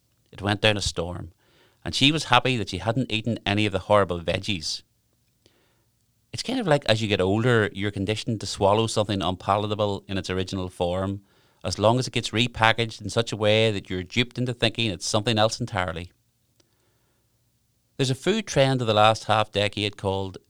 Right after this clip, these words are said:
deconstruction, where the various ingredients of a normally combined dish are presented on the plate entirely separate.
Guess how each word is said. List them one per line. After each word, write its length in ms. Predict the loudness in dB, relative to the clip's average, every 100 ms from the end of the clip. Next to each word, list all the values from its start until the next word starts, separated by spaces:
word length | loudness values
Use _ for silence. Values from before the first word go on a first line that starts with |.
| -8
deconstruction, 760 | -4 -2 -4 -4 -6 -6 -14 -14 _ _ _ _ _ _ _ _ _ _ _ _ _ _ _ _ _
where 120 | 0
the 80 | 0
various 420 | 6 6 6 0
ingredients 520 | 0 2 2 2 0
of 120 | -2 -2
a 40 |
normally 420 | 2 4 4 2
combined 520 | -2 0 2 2 0
dish 400 | 0 -2 -2 -10 -14 _ _ -10
are 100 | -6
presented 440 | -4 4 4 4
on 120 | 0
the 80 | 0
plate 380 | -2 -4 -4 -6 -12
entirely 420 | -10 -4 -4 -4
separate. 460 | -4 -6 -6 -18